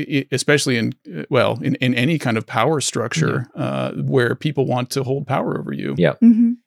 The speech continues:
Speaker 2: I mean, related to this, and it's something that we're only gonna be able to touch on briefly, um, is the, the, the theme of religion in this movie, which,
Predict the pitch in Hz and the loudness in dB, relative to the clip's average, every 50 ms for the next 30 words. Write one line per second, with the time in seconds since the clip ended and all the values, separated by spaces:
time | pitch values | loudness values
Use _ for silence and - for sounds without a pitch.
0 | _ - 127 131 123 117 107 123 117 120 139 170 180 196 - - 120 85 87 85 | _ 0 4 4 6 8 6 6 6 6 6 6 6 4 2 0 -2 2 4 4
1 | 78 - - - - 104 104 98 - 123 120 120 110 107 98 95 - - - 90 | 4 4 2 0 0 0 2 2 2 2 2 2 2 2 2 2 2 0 -2 -12
2 | 90 80 71 101 113 117 117 113 113 107 98 98 95 87 92 90 87 85 82 80 | -16 -14 -6 0 2 4 4 4 4 4 2 2 2 4 4 4 4 4 0 -2
3 | - 98 85 - - 87 82 78 73 87 82 85 82 - - 80 76 71 69 65 | 0 -2 -2 0 0 -2 -2 -2 -2 -2 -2 -2 -2 -4 -4 -4 -2 -2 -4 -6
4 | - - - 85 80 78 76 64 - - 82 95 82 - - - 95 95 87 78 | -6 -2 0 2 2 2 0 -6 -10 -4 -4 -2 -2 -2 0 2 2 2 2 2
5 | - _ _ _ _ _ - - 87 - _ _ - 101 90 - - 110 110 104 | -4 _ _ _ _ _ -2 -2 -2 -2 _ _ 0 0 0 0 2 2 4 4
6 | 98 90 80 80 82 87 85 92 117 165 170 117 107 107 92 90 87 85 82 80 | 4 2 0 0 -2 0 2 6 6 6 6 6 4 2 4 2 0 -2 -2 -4
7 | 76 73 - 90 87 82 78 78 82 78 73 80 80 - | -4 -4 -4 -2 -2 -2 0 0 0 -2 0 -2 -4 -4